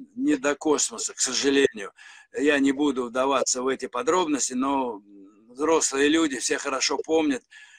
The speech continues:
эти тридцать лет назад, я их называю таким безвременем, когда, э, было не до космоса, прямо скажем.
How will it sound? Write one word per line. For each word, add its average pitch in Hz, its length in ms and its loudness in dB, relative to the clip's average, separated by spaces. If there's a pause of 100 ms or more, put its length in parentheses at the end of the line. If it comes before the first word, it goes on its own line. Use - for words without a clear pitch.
(120)
эти 131 220 -6
тридцать - 460 -2
лет 139 240 0
назад, 131 440 0 (440)
я 135 200 -2
их - 160 -4
называю 135 540 0
таким 135 360 -2
безвременем, 139 760 2
когда, 127 520 -2 (640)
э, 135 140 -6
было 170 300 6
не 156 140 4
до 151 160 4
космоса, 123 520 2
прямо 135 360 0
скажем. 101 460 -6